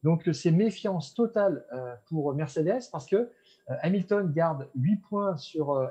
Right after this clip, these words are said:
il a huit points sur douze sur, euh, sur son, euh, sur sa super licence. S'il en perd quatre d'ici la fin de la saison, en fait, il perdra sa licence compl-, sa super licence et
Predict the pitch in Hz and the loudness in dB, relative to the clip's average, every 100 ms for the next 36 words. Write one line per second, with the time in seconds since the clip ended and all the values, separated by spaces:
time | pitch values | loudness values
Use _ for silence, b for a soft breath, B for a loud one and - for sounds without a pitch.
0 | 139 143 143 190 - 196 190 175 160 185 | 0 0 0 -2 -2 -4 -2 -4 0 0
1 | 170 - 151 131 131 127 - - 143 139 | 0 -4 -6 -4 -4 -8 -20 -18 -12 -8
2 | 127 120 120 117 - 139 151 131 160 160 | -6 -4 -6 -8 -8 -8 -6 -2 0 2
3 | 160 156 254 240 180 170 160 170 - 226 | 0 -2 -8 -4 -4 -4 -4 -10 -4 -4
4 | - _ b b b b - 147 185 208 | -4 _ b b b b -2 0 0 0
5 | 202 151 143 175 170 160 151 214 208 160 | 0 0 -2 -2 -2 0 0 0 -2 -2
6 | 247 151 135 180 180 170 160 156 - 147 | -2 -2 -2 -2 -4 -4 -2 -2 -4 -8
7 | - 156 - 156 147 165 160 160 156 240 | -4 -4 -4 -6 -6 -6 -4 -2 -2 -2
8 | 247 - 226 262 | -6 -2 0 0